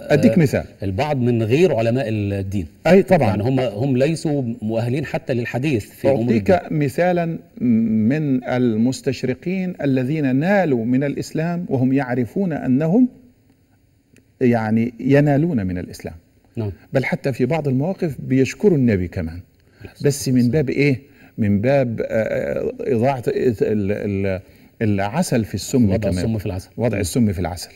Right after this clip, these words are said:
Speaker 2: مم.
Speaker 1: جولد زيهر. جولد زيهر هذا مستشرق يهودي مجري، كتب في أشياء كثيرة في الإسلام، تخصص في علم ال-، العقائد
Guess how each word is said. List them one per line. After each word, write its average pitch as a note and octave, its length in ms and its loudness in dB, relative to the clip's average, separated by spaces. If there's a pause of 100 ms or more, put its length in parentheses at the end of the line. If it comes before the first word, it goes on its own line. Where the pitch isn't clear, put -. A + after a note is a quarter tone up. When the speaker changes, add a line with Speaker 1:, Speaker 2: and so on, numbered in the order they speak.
(140)
Speaker 2:
مم. F#2+ 140 -8 (640)
Speaker 1:
جولد D#3 300 6
زيهر. G#2 380 -4 (1080)
جولد F#3+ 360 2
زيهر E3+ 340 0
هذا F3 380 -2
مستشرق C3 600 -4 (960)
يهودي A2+ 540 0 (840)
مجري، A#2 460 4 (1400)
كتب G#3 260 4
في C#3+ 500 -4 (220)
أشياء E3 260 -2
كثيرة C3+ 340 -6
في F2 80 -10
الإسلام، - 320 -14 (420)
تخصص F3+ 540 0
في C3 220 -2
علم B2+ 240 0
ال-، F#2 220 -4 (160)
العقائد G2 520 -4